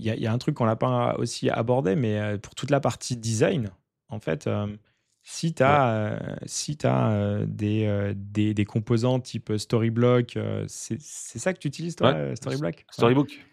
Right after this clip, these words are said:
Speaker 1: Storybook.
Speaker 2: Storybook.
Speaker 1: Sto-, Storybook, excuse-moi.
Speaker 2: <laughs> Ouais.
Speaker 1: Euh, S-, Storybook, bah, en fait, euh, ton monorepo, en fait, il a, il a un dossier, euh, design.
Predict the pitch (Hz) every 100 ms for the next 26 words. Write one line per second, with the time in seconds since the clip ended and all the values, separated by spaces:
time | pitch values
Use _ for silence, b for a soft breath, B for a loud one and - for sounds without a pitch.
0 | - - 143 139 160 139 - - 127 117
1 | 127 123 120 127 - - - 214 127 131
2 | 135 120 101 107 107 104 - - 123 123
3 | 196 - 123 131 208 196 120 117 B B
4 | B B B _ _ _ _ - 156 143
5 | 135 127 127 202 - 180 - 110 104 101
6 | - 107 107 110 120 - 139 123 98 98
7 | 104 131 180